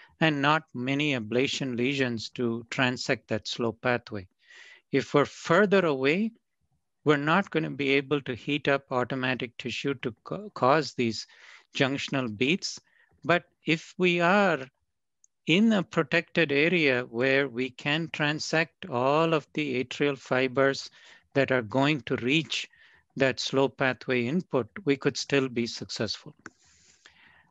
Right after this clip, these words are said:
Now, uh, the other aspect of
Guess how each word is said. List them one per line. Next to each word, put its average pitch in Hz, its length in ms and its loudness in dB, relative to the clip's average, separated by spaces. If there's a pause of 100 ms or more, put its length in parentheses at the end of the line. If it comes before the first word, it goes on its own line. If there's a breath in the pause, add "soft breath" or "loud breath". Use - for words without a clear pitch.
(200)
Now, 143 460 2 (200)
uh, 135 320 2
the 147 160 0
other 180 260 4
aspect 180 640 0
of 151 140 0